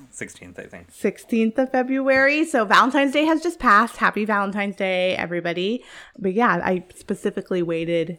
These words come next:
Speaker 2: until now to, to watch it.
Speaker 1: Mm.
Speaker 2: Yeah.
Speaker 1: Okay. That's
Speaker 2: And I
Speaker 1: pretty cool.
Speaker 2: hadn't seen it a second time. I would like to point that out. <laughs>
Speaker 1: You just saw
Speaker 2: I'd
Speaker 1: it the
Speaker 2: only
Speaker 1: once.
Speaker 2: seen it the once, yes.
Speaker 1: Okay.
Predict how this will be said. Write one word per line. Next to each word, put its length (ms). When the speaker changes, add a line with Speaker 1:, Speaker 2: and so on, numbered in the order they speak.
Speaker 2:
until 600
now 480
to, 120
to 100
watch 300
it. 200
Speaker 1:
Mm. 300
Speaker 2:
Yeah. 140
Speaker 1:
Okay. 540
That's 100
Speaker 2:
And 80
I 60
Speaker 1:
pretty 140
cool. 80
Speaker 2:
hadn't 400
seen 280
it 120
a 80
second 400
time. 340
I 140
would 160
like 240
to 120
point 340
that 120
out. 220
<laughs> 120
Speaker 1:
You 180
just 160
saw 120
Speaker 2:
I'd 40
Speaker 1:
it 40
the 60
Speaker 2:
only 320
Speaker 1:
once. 160
Speaker 2:
seen 200
it 160
the 100
once, 420
yes. 140
Speaker 1:
Okay. 180